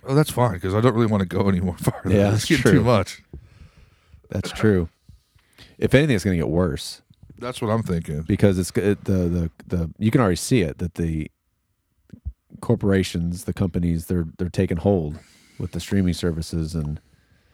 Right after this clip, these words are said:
Speaker 2: you know, the, uh, the merging of the
Speaker 1: You can tell where the money's going,
Speaker 2: conglomerates.
Speaker 1: too.
Speaker 2: Right.
Speaker 1: You can tell, like, no one's putting money in the radio right now.
Speaker 2: Yeah.
Speaker 1: Like, I mean, there's advertisements and stuff and all that, but, like,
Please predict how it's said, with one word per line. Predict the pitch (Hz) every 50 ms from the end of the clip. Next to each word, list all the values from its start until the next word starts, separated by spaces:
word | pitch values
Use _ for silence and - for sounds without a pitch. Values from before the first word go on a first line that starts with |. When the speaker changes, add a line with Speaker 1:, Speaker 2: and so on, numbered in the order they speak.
| - _ _ _ _ _ _ _ _ _ - - - - - - - - _ - - - _ - - - - - - - - - - - - - - - - - - - - - - -
Speaker 2:
you | - 90
know, | 87 87 82 82 80
the, | 80 85 82 80
uh, | 80 78 78 76 78 87 90
the | - 90
merging | 85 87 90 90 92 90 82 90 87 85 87
of | 87 85 82 76 90
the | - 87
Speaker 1:
You | 82 82 80 80 80 104 135
can | 147 147
tell | - - 143 139
where | 123 107
the | 101 90
money's | 92 92 92 90 - 87
going, | 90 90 87 80 80 78
Speaker 2:
conglomerates. | -
Speaker 1:
too. | 95 90 82 78 80
Speaker 2:
Right. | - - 87 73 69 69 - - _
Speaker 1:
You | - 104
can | 110 110 92
tell, | - 117 101 98
like, | 90 87 85 82 78 - - - _ _ _ _ _ _ _ _ _ _ _ _ -
no | 90 107 107
one's | 104 95 -
putting | - - 92 85 82
money | 82 80 82 80
in | 78
the | 76 73
radio | 76 76 76 78 78 73 71
right | 69 71 73 71
now. | 71 69 71 76 - - _ _ _ _ - 71
Speaker 2:
Yeah. | 76 73 69 71 - _ - -
Speaker 1:
Like, | 78 85 82 82 - -
I | -
mean, | 92 92 87 87
there's | 90 90 95
advertisements | 90 90 92 85 87 - 87 85 85 82 80 90 87 87 -
and | 80 80
stuff | - - 90 85 85 82 82 - -
and | 78 78 80 71
all | 65 76 80 80
that, | 78 80 78 78 78 -
but, | - 71 71
like, | 78 78 76 76 73 -